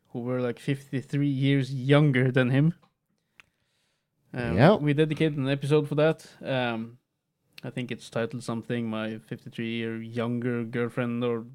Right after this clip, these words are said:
Speaker 1: something like that. Don't quite
Speaker 2: Mm.
Speaker 1: remember. Uh, their child is now six months old, I think. And Al Pacino is now single as well.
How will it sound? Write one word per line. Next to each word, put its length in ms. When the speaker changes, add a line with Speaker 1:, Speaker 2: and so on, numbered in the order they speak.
Speaker 1:
something 440
like 140
that. 260
Don't 200
quite 200
Speaker 2:
Mm. 40
Speaker 1:
remember. 340
Uh, 680
their 140
child 380
is 200
now 340
six 420
months 300
old, 400
I 120
think. 420
And 500
Al 140
Pacino 420
is 100
now 180
single 420
as 120
well. 200